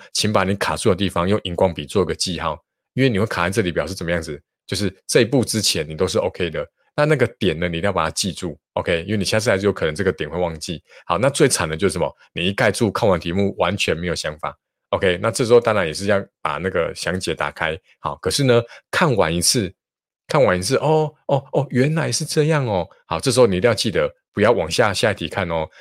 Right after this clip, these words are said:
马上把杂-，再把白纸盖住，自己再写一遍看看。OK，好，好，OK，好，然后第，隔一天呢，哈，我认为就是可以把学校教的这个，啊，或是，呃，不然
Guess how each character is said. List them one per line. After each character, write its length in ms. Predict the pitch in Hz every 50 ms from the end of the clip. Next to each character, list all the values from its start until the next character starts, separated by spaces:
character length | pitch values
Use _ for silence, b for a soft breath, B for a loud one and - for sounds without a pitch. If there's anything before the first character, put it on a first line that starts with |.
| B B
马 120 | B 82 80
上 160 | 82 113 110
把 140 | 107 104 95
杂-， 260 | - 90 78 76 76 - - -
再 120 | - 117 98
把 120 | 92 78
白 200 | - - 82 87
纸 140 | 87 87 82
盖 180 | - - 101 85
住， 260 | - - 92 76 73 -
自 100 | - 135
己 140 | 113 - 175
再 100 | 101 95
写 200 | - - - 76
一 60 | 76
遍 180 | 78 98 90 82
看 160 | - 87 80
看。 180 | - 85 76 - _ _ _ _ _ _ _ _ _ _ -
OK， 340 | 95 85 - 90 85 78 76
好， 160 | 90 78 71 69
好， 280 | 78 85 78 73 71 _ _ -
OK， 420 | 85 80 78 - 90 82 78 76 _ _ _ _
好， 100 | - 78 76
然 140 | 80 90 104
后 80 | 113 - b b b b _ _ _ _ _
第， 280 | - 156 147 - - _ _ _ -
隔 140 | - 101 117
一 60 | 139
天 220 | 135 - 131 113
呢， 160 | 110 104 98 92
哈， 100 | 95 87
我 160 | 82 76 85
认 200 | 98 123 107 95
为 100 | 82 78
就 100 | 78 95
是 120 | 90 98
可 100 | - -
以 60 | 87
把 200 | 82 - 80 73
学 140 | - - -
校 180 | 85 - 110 98
教 200 | - 101 92 90
的 140 | 85 85 71
这 100 | 90 85
个， 260 | - 85 78 78 80 - _ _ _ _ _ _ _ _ _ _ _ _ - -
啊， 80 | 98 87
或 100 | 92 98
是， 140 | 98 110
呃， 100 | 110 104
不 140 | - - 113
然 120 | 98 101